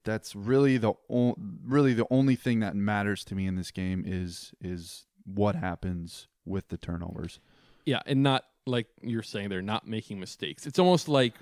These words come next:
Speaker 2: it, if you want to get into that narrative of Rodgers versus Tom Brady, the two offenses against each other, it is like,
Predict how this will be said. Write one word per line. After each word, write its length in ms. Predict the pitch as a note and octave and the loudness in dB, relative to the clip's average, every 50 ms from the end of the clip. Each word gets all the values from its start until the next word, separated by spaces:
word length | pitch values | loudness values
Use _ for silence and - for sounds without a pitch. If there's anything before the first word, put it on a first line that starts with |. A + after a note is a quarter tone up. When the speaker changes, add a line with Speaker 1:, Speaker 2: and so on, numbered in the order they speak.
| - | -8
Speaker 2:
it, 360 | - C#3 C3 - - - - _ _ _ _ _ - | -6 -6 -6 -6 -8 -14 -20 _ _ _ _ _ -8
if 180 | C#3+ A#2+ - | -6 -4 -2
you 80 | C3 B2 | -2 -2
want 140 | A#2 A#2 A2+ | 0 -2 -2
to 40 | A2+ | -4
get 100 | G#2+ A2+ | -4 -4
into 200 | A2 A2 G#2 A2+ | -4 -4 -4 -2
that 140 | G#2+ G2 F2 | -4 -4 -4
narrative 340 | G2+ G2 G2 G2 G2 G2 F#2 | -4 -6 -6 -6 -6 -6 -8
of 100 | F#2+ F#2 G2+ | -10 -10 -8
Rodgers 460 | G#2 G2+ G2 F#2+ F#2 F2 F#2+ F#2 F#2 - | -6 -4 -4 -4 -4 -4 -8 -10 -10 -10
versus 420 | - - G2 F#2 F2+ F2+ - - _ _ | -10 -8 -6 -6 -6 -8 -12 -18 _ _
Tom 220 | - - G2+ F#2+ | -8 -8 -6 -6
Brady, 280 | F#2 G#2 G2+ G2+ G2 F#2+ | -4 -4 -4 -4 -6 -6
the 120 | F2 G2 | -8 -10
two 140 | - - - - | -8 -8 -6 -6
offenses 580 | - F#2+ G2 - - G2+ - - G2+ F#2 - - | -4 -6 -6 -8 -10 -14 -14 -14 -16 -16 -14 -16
against 300 | - - - F#2 - - | -16 -14 -14 -14 -14 -14
each 140 | F#2+ - - | -14 -10 -8
other, 200 | F#2+ F#2+ F#2+ F#2 - | -8 -6 -6 -6 -4
it 140 | - A#2+ A#2+ | -2 -2 0
is 200 | A#2+ A#2 G#2+ A#2 | 0 0 -2 -4
like, 320 | A#2 A2 G#2 G#2 - _ | -6 -6 -6 -8 -10 _